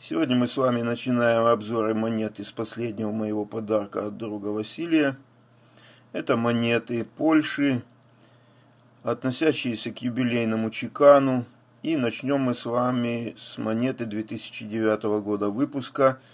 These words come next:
номиналом два злотых. Называется она «История польской музыки. Чеслав Немен».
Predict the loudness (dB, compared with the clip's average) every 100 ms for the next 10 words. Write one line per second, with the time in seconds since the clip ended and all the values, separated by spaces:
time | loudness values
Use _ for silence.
0 | -20 -20 -20 -20 -20 -10 -6 -2 2 4
1 | 4 2 0 0 0 0 0 4 4 4
2 | -2 -2 -6 -18 -10 -8 -4 -2 4 4
3 | 4 -2 0 2 4 4 4 4 0 _
4 | _ _ -20 _ _ _ _ -10 -8 0
5 | 2 4 4 2 0 -2 -2 -2 0 2
6 | 2 2 -4 -4 0 0 -2 -2 -2 -2
7 | -2 0 0 0 -2 -4 -4 -8 -12